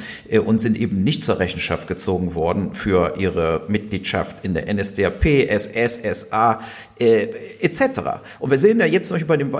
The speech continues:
bei dem Lübcke-Mord, als das Urteil jetzt kam, da wurde doch direkt die Schule bedroht, die jetzt da, die, äh, da hat doch irgendeine Schule irgendwie so ein, äh, äh, ähm,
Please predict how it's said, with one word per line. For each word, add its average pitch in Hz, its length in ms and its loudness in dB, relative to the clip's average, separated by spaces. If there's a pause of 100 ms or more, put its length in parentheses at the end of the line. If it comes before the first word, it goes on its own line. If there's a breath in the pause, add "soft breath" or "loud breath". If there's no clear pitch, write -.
(160)
bei 123 100 2
dem 120 180 2
Lübcke-Mord, 104 880 0
als 123 180 0
das - 160 -4
Urteil 98 500 -4
jetzt - 260 -6
kam, - 280 -6 (840)
da 135 180 2
wurde 208 200 6
doch 185 180 2
direkt 226 260 0
die 208 60 0
Schule 311 460 2
bedroht, 101 800 -4 (720)
die 180 60 -4
jetzt 165 340 2
da, 131 160 6
die, 135 340 0
äh, 131 140 0
da 123 100 0
hat 127 120 -2
doch 139 80 2
irgendeine 151 220 0
Schule 170 440 2 (360 loud breath)
irgendwie 151 380 2
so 135 140 2
ein, 120 280 0
äh, 104 560 2
äh, 95 60 -4 (600 loud breath)
ähm, 82 520 -8